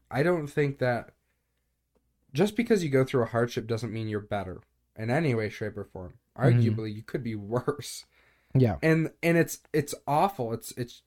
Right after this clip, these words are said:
Speaker 1: tragic. But, you know, hardships do make you. They make your character. They make your beliefs. They do a lot of things for you.
Speaker 2: Mm-hmm.
Speaker 1: But at the same time, you can't deny that there's a level of true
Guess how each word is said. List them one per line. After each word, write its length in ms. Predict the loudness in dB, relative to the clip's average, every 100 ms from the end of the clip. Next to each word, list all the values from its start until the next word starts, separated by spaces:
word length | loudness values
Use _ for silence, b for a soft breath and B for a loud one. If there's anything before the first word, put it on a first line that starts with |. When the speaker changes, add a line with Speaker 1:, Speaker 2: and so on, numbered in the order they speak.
| -12
Speaker 1:
tragic. 880 | -12 -10 -4 0 2 2 -2 -8 -18 _ _ _ _ _ 4
But, 320 | 4 4 -6 _ _ _ _ _ _ _ _ _ _
you 180 | -4 2
know, 180 | 4 4
hardships 580 | 6 4 6 2 2 -2
do 200 | -2 0
make 400 | 2 2 0 -4
you. 420 | -2 0 0 -2
They 160 | -2 0
make 300 | 0 -2 -2
your 100 | -4
character. 480 | -2 -2 0 0 2
They 120 | 2
make 180 | -2 -4
your 80 | -4
beliefs. 380 | -4 -4 -4
They 120 | -4 -2
do 200 | 0 0
a 20 |
lot 300 | -2 -2 -4
of 80 | -4
things 240 | -6 -8
for 240 | -4 -2 -2
you. 240 | -4 -10 b b
Speaker 2:
Mm-hmm. 300 | 6 8 4 0
Speaker 1:
But 100 | 2 2
at 100 | 2
the 100 | 0
same 280 | 0 -2
time, 380 | -4 -2 0 0
you 100 | -4
can't 400 | -8 -4 -4 -2
deny 600 | -4 -2 -4 -4 -2 -2 -4
that 260 | -8 -6
there's 260 | -4 -4 -4
a 100 | -4
level 520 | -4 -4 -2 -2 -4 -6
of 200 | -12 _ _ -14
true 720 | -12 -6 2 4 6 4